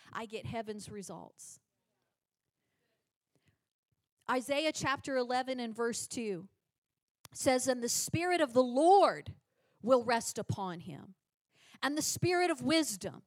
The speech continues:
and of understanding, and the Spirit of counsel, and the Spirit of might, and the Spirit of the knowledge and of the fear of the Lord."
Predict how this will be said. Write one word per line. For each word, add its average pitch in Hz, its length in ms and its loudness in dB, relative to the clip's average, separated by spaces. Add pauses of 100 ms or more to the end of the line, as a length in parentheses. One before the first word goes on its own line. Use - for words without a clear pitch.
(280)
and 349 360 4
of 311 160 4
understanding, 233 960 -6 (400)
and 254 160 -2
the 254 40 -2
Spirit 349 480 2
of 285 140 -6
counsel, 359 800 2 (280)
and 254 140 -2
the 247 60 0
Spirit 339 520 0
of 330 140 -2
might, 247 540 -4 (380)
and 262 160 -2
the 262 60 0
Spirit 349 560 4
of 254 100 0
the 294 100 2
knowledge 320 920 2 (300)
and 277 140 2
of 277 140 2
the 262 100 2
fear 285 340 -2
of 269 120 0
the 262 100 -2
Lord." 233 360 -2